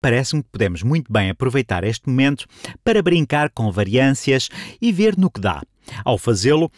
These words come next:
vamos conseguir dominar melhor expressões que envolvem somatórios e mesmo o seu significado. Já vimos em diversas ocasiões que a fórmula para a variância,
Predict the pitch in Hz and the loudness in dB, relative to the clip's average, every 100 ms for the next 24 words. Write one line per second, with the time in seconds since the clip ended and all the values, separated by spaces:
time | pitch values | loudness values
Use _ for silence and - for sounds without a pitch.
0 | - - 110 - 135 - 120 110 92 110 | -8 -2 -2 -2 -2 -2 0 0 0 0
1 | 117 98 92 110 123 127 113 - - 131 | 0 0 0 2 2 2 -2 -8 -6 0
2 | 127 117 - 113 95 95 85 95 - - | 0 0 -2 -2 0 -2 -2 -6 -6 -4
3 | 127 - 85 82 80 - - - 226 196 | -4 -2 -4 -6 -12 -16 -20 -4 2 4
4 | 220 175 175 135 - 196 143 110 107 101 | 4 2 0 0 0 0 0 -4 -4 -6
5 | 87 80 - _ _ - - - - 117 | -6 -8 -12 _ _ -20 -20 -18 -10 -2
6 | 151 101 98 90 143 151 131 98 85 101 | 0 0 0 0 -2 -2 -2 -4 -4 -6
7 | 98 135 147 110 135 135 135 - - - | -4 -2 -2 0 2 2 0 -6 -18 -20
8 | - 160 - - 92 85 82 104 92 82 | -4 -2 0 -2 -4 -4 -6 -4 -2 -2
9 | 113 143 147 143 - 156 143 | -2 0 2 2 0 0 0